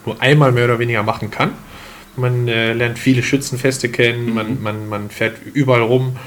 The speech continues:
Speaker 1: Wenn das, äh, Königshaus dann zusammenpasst, dann ist das super. Ähm, wie gesagt, und man, das ist ein anderes Schützenfest, als wenn man dann unten bei seinen Jungs ist.
Speaker 2: Mhm.
Speaker 1: Natürlich ist es geil, man wird applaudiert, man, man hält ins, also ich glaub, ich war der Erste, der eine Rede so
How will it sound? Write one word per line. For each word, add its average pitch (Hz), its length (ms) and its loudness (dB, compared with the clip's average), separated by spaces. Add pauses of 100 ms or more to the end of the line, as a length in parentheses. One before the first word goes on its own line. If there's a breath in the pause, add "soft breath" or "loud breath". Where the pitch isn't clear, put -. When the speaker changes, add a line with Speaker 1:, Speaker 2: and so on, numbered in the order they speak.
(280 loud breath)
Speaker 1:
Wenn 123 100 -2
das, 113 260 -4
äh, 110 200 -2
Königshaus 123 560 0
dann 113 140 -4
zusammenpasst, 120 760 -2
dann 110 120 -6
ist 110 140 -8
das 110 140 -6
super. 131 500 2 (420 loud breath)
Ähm, 107 400 -6 (1000)
wie 110 200 -8
gesagt, 104 400 -6
und 101 120 -6
man, 98 200 -6 (260)
das 131 140 4
ist 147 80 2
ein - 60 -2
anderes 170 300 4
Schützenfest, 151 520 0
als 127 160 -4
wenn 131 80 0
man 131 100 4
dann 123 100 2
unten 139 280 -2
bei 117 100 2
seinen 117 220 0
Jungs 123 260 0
ist. 87 200 -6 (200 loud breath)
Speaker 2:
Mhm. 107 140 -6
Speaker 1:
Natürlich 123 400 0
ist - 160 -2
es - 160 -4
geil, 131 360 6 (280 loud breath)
man 110 180 -4
wird 110 160 2
applaudiert, 113 960 0
man, 110 240 -4
man 110 300 -6
hält 120 480 -2
ins, - 240 -12
also 107 160 -4
ich - 160 -8
glaub, 113 180 -2
ich - 160 -10
war 110 80 -2
der 107 140 -2
Erste, 127 300 -4
der 113 120 -2
eine 107 100 -4
Rede 131 280 4
so 101 240 0